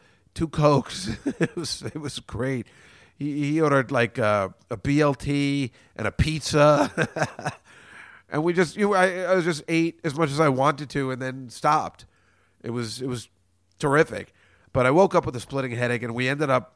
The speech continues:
we were both so hungover, we ended up watching, uh, Night at the Museum three in its entirety on T B S with commercials.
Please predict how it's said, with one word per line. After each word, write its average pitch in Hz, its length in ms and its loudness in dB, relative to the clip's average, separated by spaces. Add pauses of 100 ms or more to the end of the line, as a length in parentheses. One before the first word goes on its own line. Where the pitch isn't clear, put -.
(340)
we 143 140 2
were 143 80 4
both 151 220 6
so 151 220 4
hungover, 131 640 2 (260)
we 139 160 2
ended 151 160 2
up 123 100 0
watching, 127 600 0 (680)
uh, 110 420 2 (520)
Night 151 320 4
at 160 60 0
the 170 80 -2
Museum 147 500 0
three 143 800 0 (640)
in 156 100 -4
its 160 200 0
entirety 143 760 4
on 139 220 0
T 185 200 2
B 156 240 4
S 156 300 6
with 127 160 -2
commercials. 151 720 4